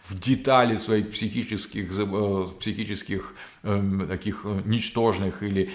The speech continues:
низшего уровня переживаний, ощущений, эмоций, мыслей, представлений. Он полностью захвачен инфериора. Он очень хорошо отсюда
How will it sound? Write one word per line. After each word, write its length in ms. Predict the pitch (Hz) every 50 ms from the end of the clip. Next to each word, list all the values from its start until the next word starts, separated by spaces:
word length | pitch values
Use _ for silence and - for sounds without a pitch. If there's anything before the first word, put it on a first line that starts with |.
| - - -
низшего 540 | - 110 120 110 - - - - 107 101 104
уровня 520 | 110 107 123 117 107 104 104 98 101 101
переживаний, 920 | 87 - 107 104 107 95 101 110 104 95 107 107 107 107 101 101 101 98 98
ощущений, 1120 | 98 92 - - - - 98 92 - - - - 110 110 107 107 107 107 104 101 101 101
эмоций, 760 | 101 104 104 107 110 110 107 101 - - - - 110 107 101
мыслей, 560 | 101 101 101 104 107 104 98 - - 101 98
представлений. 720 | 95 - - 98 95 - - 110 107 104 104 104 104 101 101
Он 140 | 101 101 98
полностью 500 | - - 143 151 143 131 107 - 110 107
захвачен 560 | 123 117 - - 135 131 127 123 - 117 104 - - - - - -
инфериора. 1200 | - 135 131 127 113 - - 123 123 123 131 131 131 123 117 110 104 90 87 82 85 85 85 - -
Он 120 | 101 104
очень 180 | 113 104 - -
хорошо 300 | 127 123 110 - 117 113
отсюда 340 | 107 - - 120 113 107